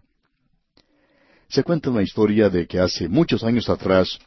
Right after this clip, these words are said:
un hombre y su familia viajaban en una de esas carretas donde anteriormente llevaban todas sus pertenencias y llegaron a un pueblecito. Se acercaron a un negocio y le preguntaron al dueño que estaba sentado afuera, en una caja,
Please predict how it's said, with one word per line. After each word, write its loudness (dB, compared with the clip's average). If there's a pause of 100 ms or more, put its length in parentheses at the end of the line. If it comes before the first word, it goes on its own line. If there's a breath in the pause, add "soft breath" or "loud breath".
(400)
un 4
hombre 4
y 4
su -2
familia 2
viajaban 2
en -4
una 2
de 0
esas -2
carretas 0
donde -4
anteriormente 0
llevaban 0 (160 soft breath)
todas 4
sus -8
pertenencias 0 (380 soft breath)
y 4
llegaron 4
a 4
un 0
pueblecito. 0 (800 soft breath)
Se 0
acercaron 4
a 4
un 2
negocio 2 (100)
y 0
le 0
preguntaron 0
al -2
dueño 0
que -8
estaba -4
sentado -2
afuera, 2 (140)
en -8
una -4
caja, -2